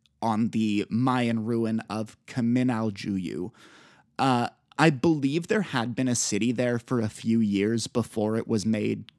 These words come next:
capital after the earthquakes, but I couldn't find anyone willing to talk about what the name was in that period.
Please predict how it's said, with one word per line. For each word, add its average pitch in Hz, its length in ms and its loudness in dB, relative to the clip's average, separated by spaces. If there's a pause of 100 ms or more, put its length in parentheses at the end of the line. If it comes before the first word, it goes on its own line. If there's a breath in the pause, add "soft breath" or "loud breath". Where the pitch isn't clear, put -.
capital 135 480 0
after 113 320 -2
the 101 180 -4
earthquakes, 147 680 -4 (300 loud breath)
but 113 80 -2
I 110 80 2
couldn't 143 300 -2
find 131 360 2 (300)
anyone 123 600 2
willing 117 320 0
to 120 120 -2
talk 101 320 -2
about 95 400 -2
what 104 300 -4 (140)
the 123 80 0
name 95 420 -4 (260)
was 101 540 -2
in 110 180 -2
that 98 240 -8
period. 104 520 -8